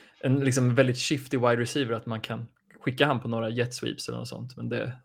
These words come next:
är ju tydligen överkurs. Om han heter Freddie Kitchens. Eh, vi går absolut vidare till en lite mer spännande match. Vi har en, eh, rivalmatch mellan Niners och Seahawks. Eh, sportboken ger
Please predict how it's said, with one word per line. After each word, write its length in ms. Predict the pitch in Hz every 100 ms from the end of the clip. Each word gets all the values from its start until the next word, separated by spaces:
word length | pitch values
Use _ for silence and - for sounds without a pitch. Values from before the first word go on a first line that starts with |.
| _
är 80 | 123
ju 120 | 123
tydligen 380 | 123 120 120 120
överkurs. 540 | 123 117 120 123 - - - - -
Om 180 | 185 185
han 100 | 175
heter 240 | 151 147
Freddie 240 | 143 143
Kitchens. 500 | 139 123 117 113 - - _ - _ _ _
Eh, 340 | 127 127 127 127 156
vi 300 | 170 220 214
går 300 | 190 196 196 - -
absolut 480 | 202 - 208 190 156
vidare 480 | 160 131 131 143 - _ - _
till 180 | - 143
en 60 | 143
lite 180 | 143
mer 100 | 143
spännande 320 | 131 151 131 131
match. 400 | 135 - - - _ _ _ _
Vi 180 | 143 151
har 280 | 147 156 175
en, 240 | 170 170
eh, 140 | 170
rivalmatch 840 | 165 160 160 156 135 135 185 - -
mellan 280 | 156 143 147 147 143
Niners 520 | 143 131 139 151 -
och 220 | 147 123 -
Seahawks. 800 | - - 220 175 131 117 - - - _ _ _ _ _ 127
Eh, 380 | 117 117 117
sportboken 800 | 117 - 160 - 131 127 127 170
ger 300 | 160 147 135